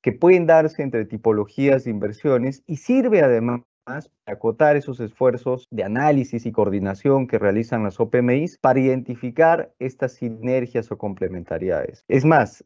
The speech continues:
eh, nosotros, como Dirección General de Programación Multianual de Inversiones, eh, constantemente estamos actualizando esta matriz y por eso es que en este proceso de programación multianual de inversiones hemos identificado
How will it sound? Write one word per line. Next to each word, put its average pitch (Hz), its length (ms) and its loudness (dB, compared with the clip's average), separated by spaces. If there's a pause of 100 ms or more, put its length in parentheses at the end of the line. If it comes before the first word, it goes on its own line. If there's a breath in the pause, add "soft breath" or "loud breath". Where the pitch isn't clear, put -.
(100)
eh, 104 800 2 (180)
nosotros, 151 960 -2
como 110 260 -2
Dirección 107 380 -2
General 127 340 0
de 127 80 -2
Programación 107 640 -2
Multianual 117 460 -2
de 123 60 -4
Inversiones, 120 960 0
eh, 113 160 -6
constantemente 180 800 0
estamos 143 320 -6
actualizando 127 680 -2
esta 127 200 -4
matriz 135 440 -2
y 123 40 -10
por 131 200 0
eso 151 180 -2
es 151 100 -4
que 151 420 -2 (160)
en 117 160 -4
este 156 180 -2
proceso 147 520 -2
de 127 80 2
programación 110 720 0
multianual 123 440 0
de 135 60 -2
inversiones 123 680 -2
hemos 160 360 0
identificado 139 1000 2